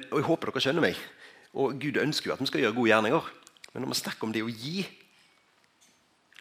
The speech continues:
og den kraften det er i å faktisk gi til Gud, og gi til Han, så innebærer det en pris faktisk. Sant? For språket vårt, det er jo i bevegelse.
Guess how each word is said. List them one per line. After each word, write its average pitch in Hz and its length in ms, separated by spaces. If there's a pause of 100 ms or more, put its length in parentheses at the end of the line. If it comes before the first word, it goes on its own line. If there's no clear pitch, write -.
og 104 100
den 110 180
kraften - 500
det 104 140
er 139 280
i 107 60
å 101 80
faktisk - 340 (100)
gi 78 200
til 104 140
Gud, 143 220 (260)
og 113 100
gi 139 180
til - 160
Han, 127 180 (1120)
så - 160
innebærer 180 440
det - 80
en 90 100
pris - 260
faktisk. - 460 (1300)
Sant? - 140
For 151 120
språket 185 460
vårt, - 320 (260)
det - 140
er 120 80
jo 120 100
i 170 80
bevegelse. 123 480